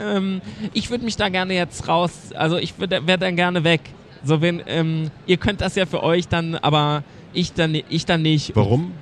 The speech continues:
Speaker 2: Glaubst du, ist das so?
Speaker 1: Ich glaube, Gehalt ist so ein, da geht's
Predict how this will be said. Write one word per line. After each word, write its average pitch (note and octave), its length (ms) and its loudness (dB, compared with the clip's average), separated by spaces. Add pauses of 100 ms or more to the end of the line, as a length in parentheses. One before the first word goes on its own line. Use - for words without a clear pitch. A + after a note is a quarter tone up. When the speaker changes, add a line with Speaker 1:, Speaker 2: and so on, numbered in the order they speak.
(260)
Speaker 2:
Glaubst B2 300 0
du, E3+ 60 2
ist D#3+ 180 0
das C#3+ 140 -4
so? F3 160 -4 (180)
Speaker 1:
Ich - 100 -6
glaube, D3+ 240 4
Gehalt B2+ 360 0
ist A#2+ 100 -8
so C3+ 80 0
ein, B2 240 0 (340)
da B2+ 100 2
geht's D#3 300 0